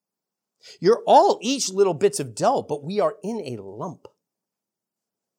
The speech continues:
Okay? We are, to use another biblical metaphor,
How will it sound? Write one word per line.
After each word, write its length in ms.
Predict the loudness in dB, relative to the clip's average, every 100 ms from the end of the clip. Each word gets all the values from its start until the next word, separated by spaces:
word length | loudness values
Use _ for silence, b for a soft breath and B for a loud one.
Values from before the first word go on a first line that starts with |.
| _ _ _ _ _ _ _
Okay? 120 | -20 _ _
We 320 | -6 -2 0
are, 480 | 2 2 2 0 -2 -10
to 100 | -6
use 300 | -4 -4 -6 -10
another 220 | -8 -8
biblical 380 | -8 -10 -12 -14
metaphor, 340 | -14 -12 -14